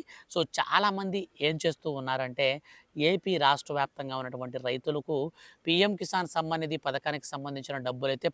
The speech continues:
పడడం లేదు. So వాటిలో ముఖ్యమైన కారణం వచ్చేసి పీఎం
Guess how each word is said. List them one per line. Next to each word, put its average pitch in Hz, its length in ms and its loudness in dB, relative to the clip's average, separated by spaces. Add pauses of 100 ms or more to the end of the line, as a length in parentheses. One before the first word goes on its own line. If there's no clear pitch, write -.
పడడం 135 400 2
లేదు. 127 220 0 (400)
So 175 80 0 (140)
వాటిలో 180 360 8 (100)
ముఖ్యమైన 175 380 -2 (140)
కారణం 147 340 0
వచ్చేసి 143 360 -2 (420)
పీఎం 202 280 4